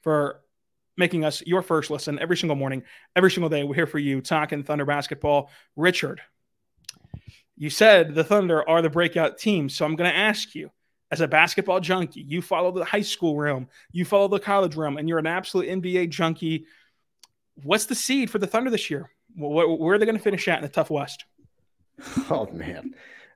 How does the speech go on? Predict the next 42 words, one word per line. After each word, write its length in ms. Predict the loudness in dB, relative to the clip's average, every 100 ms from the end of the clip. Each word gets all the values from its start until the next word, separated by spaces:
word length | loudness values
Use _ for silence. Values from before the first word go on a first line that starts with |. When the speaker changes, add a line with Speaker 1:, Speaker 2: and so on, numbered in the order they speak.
| _
Speaker 2:
Uh, 340 | 6 10 10 10
there's 240 | 6 6
about 400 | 10 10 10 0
twelve 460 | -8 10 12 12 8
teams 340 | 2 2 4
that 100 | 4
are 60 | 4
playoff 360 | 2 2 2
teams, 340 | -2 -8 -8 -10
<laughs> 20 |
so, 480 | -4 6 6 6 2 -20 -20 _ _
uh, 520 | 2 4 6 4 2 0 0
don't 180 | 2 4
hold 160 | 2
me 80 | 0
to 140 | -4 -4
this. 200 | -4 0
Off 260 | -2 -2
the 40 | 2
top 160 | 2
of 60 | 2
my 100 | -2
head, 340 | 2 2 2
I 120 | -4
mean, 120 | -4 -4
I 100 | -4
think 180 | -4
they 100 | -4
got, 300 | 0 -2 -2 _ -20 _
like, 120 | 0
it's 140 | 0 4
gonna 140 | 6
come 140 | 6
down 160 | 4 2
to 80 | 0
health, 280 | -4 -6 -6
right? 260 | -2 -2 -2
Like, 140 | -8 0
Chet's 280 | 0 0
health, 260 | -2 -4 -4
Shai's 300 | -4 -4 -2
health. 260 | -4 -4